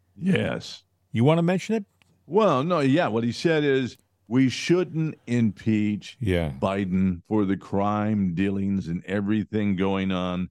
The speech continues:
Speaker 1: He goes, "'Cause I mentioned this two years ago, you know, at what point does it stop?" Which, okay, I accept that point, but at what point do you put the brakes on when somebody has crossed the line?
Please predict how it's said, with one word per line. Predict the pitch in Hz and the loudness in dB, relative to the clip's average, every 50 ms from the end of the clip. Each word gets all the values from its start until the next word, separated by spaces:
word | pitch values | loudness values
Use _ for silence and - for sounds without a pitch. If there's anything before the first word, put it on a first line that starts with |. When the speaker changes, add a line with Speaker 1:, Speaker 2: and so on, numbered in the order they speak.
| _ _ _ _ _ _ _ | _ _ _ _ _ _ _
Speaker 1:
He | 117 120 | -6 0
goes, | - 120 117 113 - _ _ _ | 2 2 2 0 -2 _ _ _
"'Cause | - 160 156 117 131 | -4 -2 0 0 0
I | 170 220 233 | -2 -2 -4
mentioned | 214 185 170 165 165 - 113 113 | -4 -6 -6 -4 -4 -4 -2 0
this | 139 135 - | 0 -2 -2
two | - - 131 131 120 | -2 -2 0 2 2
years | 117 117 123 123 117 98 82 | 2 2 2 2 0 -2 -2
ago, | 98 104 95 95 101 98 95 | -2 -2 -2 -2 -2 -2 -2
you | 101 107 107 | -2 -2 -2
know, | 104 104 101 101 | -2 -4 -4 -4
at | 95 95 98 95 | -4 -6 -6 -4
what | 113 127 143 151 151 _ | -2 -2 -2 -2 -4 _
point | 131 143 139 131 120 95 | -6 -4 -4 -4 -4 -2
does | 117 117 110 92 | -2 -2 -2 -2
it | 98 98 | -4 -6
stop?" | - - - 127 101 107 104 - | -6 -4 -4 -4 -4 -4 -6 -4
Which, | 175 185 160 - - | -2 -2 -2 -2 -2
okay, | 143 139 135 - 135 127 127 127 - | -4 -4 -2 -2 -2 -2 -2 -2 -4
I | - 123 139 147 | -4 -4 -2 -2
accept | 151 139 113 - - - 139 127 - _ | -2 -4 -4 -4 -4 -2 -2 -2 -2 _
that | - 113 107 98 - _ _ | -2 -2 -2 -4 -6 _ _
point, | - 202 196 131 113 107 - - _ _ _ | -2 0 0 0 0 -2 -6 -10 _ _ _
but | - 220 - 165 92 92 - _ _ _ _ _ _ _ _ _ _ _ _ _ _ - | -2 -2 0 -2 -2 -6 -14 _ _ _ _ _ _ _ _ _ _ _ _ _ _ -6
at | 131 135 98 110 | -4 -2 0 2
what | 117 135 170 185 185 - | 2 4 2 2 -2 -6
point | - - 147 165 160 147 135 127 117 - - _ _ _ _ _ _ _ _ _ | -6 -2 0 2 2 2 0 -2 -4 -8 -12 _ _ _ _ _ _ _ _ _
do | - 127 139 135 | 2 4 4 4
you | 120 117 117 117 113 104 | 4 4 4 4 2 2
put | - - 208 214 - _ - | 0 0 0 0 -2 _ -6
the | 120 | -6
brakes | 101 85 104 107 104 104 95 - - | -4 -2 -2 -2 -2 -2 -6 -4 -4
on | 110 101 98 95 98 101 98 90 _ _ _ | -2 -2 -2 -2 -4 -6 -6 -8 _ _ _
when | - 104 107 120 120 113 107 | -4 0 2 2 2 0 -2
somebody | - - 151 156 160 156 143 139 135 131 131 117 | -2 -2 -2 0 0 0 0 0 0 0 0 -2
has | 110 110 104 - | -2 -2 -4 -6
crossed | - - - 117 120 123 131 131 127 117 - - - _ _ _ _ | -10 -8 -2 0 0 0 0 0 -2 -4 -6 -10 -14 _ _ _ _
the | - 98 87 104 104 | -6 -4 -2 -2 -2
line? | 98 95 98 95 95 90 80 71 67 65 60 53 - - | -2 -2 -2 -2 -2 -4 -6 -8 -10 -12 -12 -14 -16 -16